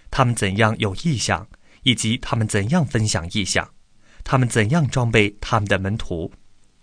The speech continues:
从神的话中，我们学到了许多这样的领导的故事。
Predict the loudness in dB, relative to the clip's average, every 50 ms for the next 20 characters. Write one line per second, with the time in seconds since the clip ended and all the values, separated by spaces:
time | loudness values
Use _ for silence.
0 | _ _ -20 _ _ _ -20 _ _ _ _ -18 -4 2 2 4 4 4 2 4
1 | 2 2 4 4 2 2 4 2 0 0 -2 -6 -14 -20 -20 -6 -2 0 2 4
2 | 4 4 4 2 2 2 2 0 0 -2 -2 -2 -4 -4 -2 -2 -2 -2 2 2
3 | 2 2 2 2 0 0 0 2 0 0 0 0 -2 -2 -4 -4 -4 -4 -4 -4
4 | -2 -4 -4 -6